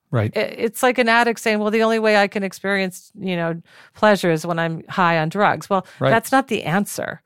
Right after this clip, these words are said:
Speaker 1: Right.
Speaker 2: That's the, that's a problem.
Speaker 1: That's the problem.
Speaker 2: Okay?
Speaker 1: Yeah.
Speaker 2: So where do you go from there? And that's where I think you really need to begin. You know, y-, like, together, you need to find a way that he can expand his love language,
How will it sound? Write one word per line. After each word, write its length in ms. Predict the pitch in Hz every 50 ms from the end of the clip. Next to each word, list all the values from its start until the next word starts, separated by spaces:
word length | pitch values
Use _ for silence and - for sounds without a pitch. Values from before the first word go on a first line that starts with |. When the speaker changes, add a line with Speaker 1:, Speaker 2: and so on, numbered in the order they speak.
| _ _ -
Speaker 1:
Right. 180 | 131 107 110 - 180
Speaker 2:
That's 260 | 208 226 233 - -
the, 160 | - 214 175
that's 300 | - 185 214 240 - -
a 40 | 190
problem. 480 | - - - - - 160 180 139 127
Speaker 1:
That's 140 | 120 139 -
the 140 | - 127 110
problem. 380 | - 131 110 104 98 87 104 98
Speaker 2:
Okay? 280 | 90 - 214 226 220 -
Speaker 1:
Yeah. 240 | 107 104 98 92 - -
Speaker 2:
So 300 | - - - 254 240 233
where 360 | 370 240 226 247 269 294 339
do 60 | 359
you 100 | 359 349
go 200 | 226 - 214 202
from 160 | 196 - 202 190
there? 140 | 185 175
And 200 | - 220 226 226
that's 300 | 247 269 302 330 - -
where 120 | 285 269 233
I 140 | - 202 190
think 440 | 165 190 202 190 190 - - _ _ _ _ _ -
you 260 | 240 196 190 196 185
really 360 | 170 180 202 202 196 196 196
need 220 | 185 180 170 170 -
to 300 | - - 175 160 156 156 - _ _ _ _ - 156
begin. 540 | 156 175 160 151 - 156 147 143 139 135 139 - -
You 160 | - 202 190
know, 120 | 180 165 -
y-, 200 | 202 202 - - - -
like, 320 | - - 202 202 196 -
together, 720 | - - 202 175 - 247 240 254 233 247 214 190 175 - -
you 380 | 190 175 170 175 196 214 233
need 240 | 220 214 214 208 180
to 120 | - 214 202
find 520 | - - - 143 156 160 160 160 160 - - -
a 100 | 165 175
way 440 | 165 160 151 143 139 139 139 143 139 _ _ _ _ _ _ _ _ -
that 200 | 160 170 - -
he 320 | - - - - 233 220
can 160 | 208 - 208 185
expand 640 | 156 - - - - - 165 160 165 165 170 170 175
his 280 | 160 - - 160 156
love 260 | 165 160 151 151 147 139
language, 560 | 123 127 135 135 139 131 135 139 - -